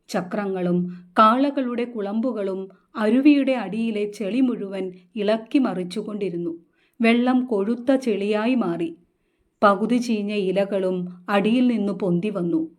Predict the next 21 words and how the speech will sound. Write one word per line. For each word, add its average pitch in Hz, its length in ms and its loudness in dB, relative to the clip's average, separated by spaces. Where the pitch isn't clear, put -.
ആനന്ദൻ 185 760 -2
വെള്ളമെടുത്തില്ല. 180 920 -2
ദാഹിച്ചു 226 460 4
കാത്തിരുന്ന 247 540 2
ബുദ്ധന്റെ 208 500 -4
അടുത്ത്, 180 340 -4
ബുദ്ധനോട് 180 680 -2
അയാൾ 190 380 2
പറഞ്ഞു, 175 360 -2
"അരുവിയിലെ 202 580 2
വെള്ളം 196 440 0
ആകെ 180 440 0
കലങ്ങി 190 360 4
മറിഞ്ഞിരിക്കുന്നു. 190 1000 -2
കുറേ 269 280 6
കാളവണ്ടികൾ 214 840 -4
വെള്ളം 196 460 -4
കലക്കി 208 380 -6
ചളിയാക്കി. 180 800 -4
ചീഞ്ഞ 196 380 -2
ഇലകളും 180 680 -2